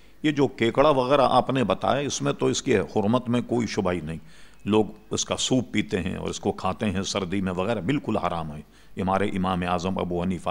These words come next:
کے نزدیک۔ صرف مسئلہ رہ جائے جھینگے کا۔ اعلیٰ حضرت فاضل بریلوی رحمۃ اللہ علیہ سے یہ مسئلہ پوچھا گیا۔ اعلیٰ حضرت کا ایک فتاوی کی کتاب ہے جس کا نام ہے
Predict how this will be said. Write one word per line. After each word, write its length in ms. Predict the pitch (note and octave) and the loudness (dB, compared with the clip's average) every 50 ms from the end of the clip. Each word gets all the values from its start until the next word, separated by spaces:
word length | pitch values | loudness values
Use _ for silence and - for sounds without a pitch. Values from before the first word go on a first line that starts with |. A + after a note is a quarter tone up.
| F2 - | -6 -6
کے 80 | - F#2 | -6 -8
نزدیک۔ 400 | F2+ E2+ E2+ D2+ D2+ E2 - - - - - - - - - - - | -8 -8 -8 -8 -8 -10 -10 -10 -12 -18 -20 -20 -20 -20 -14 -6 0
صرف 160 | - A#2+ G#2+ | 2 2 4
مسئلہ 320 | G2 G#2 F#2+ - A2 A2+ | 4 2 0 2 2 2
رہ 220 | G#2 F#2 F#2+ F#2 F2 | 4 4 4 2 2
جائے 200 | E2 G#2 A#2 A2+ | 2 2 2 0
جھینگے 360 | F2+ D#2+ G#2 A2 F#2+ E2+ D#2 | 2 2 2 2 2 2 0
کا۔ 140 | - E2 D#2 - - - - - - - - - - - - - - - - - - | -4 -8 -12 -12 -16 -20 -20 -20 -20 -20 -20 -20 -20 -20 -20 -20 -20 -20 -20 -6 2
اعلیٰ 320 | - G#2+ A2+ B2 D3 E3 D#3+ C3 | 6 8 8 10 10 10 8 8
حضرت 320 | D#3+ E3+ F#3+ F#3 E3+ - | 6 4 4 2 0 2
فاضل 400 | - C#3 C3 C3 C3 C#3 C#3+ C#3 | 2 4 4 4 2 2 2 2
بریلوی 420 | G2+ F#2+ G#2 B2 B2+ B2 G#2+ A2 | 2 2 2 2 2 2 2 2
رحمۃ 280 | G#2+ G#2 - G2+ G#2+ G#2 - - | 0 0 0 0 -2 -2 -2 -4
اللہ 140 | G2 F#2+ F2+ | -2 0 0
علیہ 240 | F2+ F2+ G2 A2+ G#2+ | 0 2 2 0 0
سے 140 | - - | 0 -2
یہ 80 | G#2 G2 | 0 0
مسئلہ 320 | F2 F2+ F2 - - F#2 E2+ - | 0 -2 -2 -2 -4 -4 -4 -4
پوچھا 260 | - F2 E2+ - - - | -6 -8 -4 -4 -4 -4
گیا۔ 220 | - D2+ D2 D2+ - - - - - - - - - - - - - - - - - - | -4 -8 -12 -12 -14 -18 -20 -20 -20 -20 -20 -20 -20 -20 -20 -20 -20 -20 -20 -20 -6 -2
اعلیٰ 260 | F#2 F#2+ G2 G2 F#2+ G2 | 0 2 4 4 4 4
حضرت 360 | F#2+ F#2+ G#2 A#2 A#2 G#2 - | 2 2 2 2 2 2 0
کا 100 | - G2+ | 0 0
ایک 120 | G2+ G2+ - | 0 0 -2
فتاوی 540 | - - G2+ - - F#2+ F#3 F3+ G#3+ - | -2 -2 -2 2 2 2 2 4 2 0
کی 200 | - - - G3+ | -2 -2 -6 -8
کتاب 420 | - - - - - - G3 A3 G#3 - | -6 -6 -8 -6 -2 0 0 0 0 -4
ہے 100 | - - - - - - - - - - - - - - | -8 -12 -14 -14 -18 -20 -20 -20 -20 -20 -20 -20 -16 -8
جس 200 | - G#2 F#2 - | -6 -4 -4 -2
کا 120 | - G#2 G2 | 0 0 0
نام 320 | F2+ F2+ F2+ F#2+ G2+ A2 | 2 2 2 2 2 0
ہے 80 | A2 | -2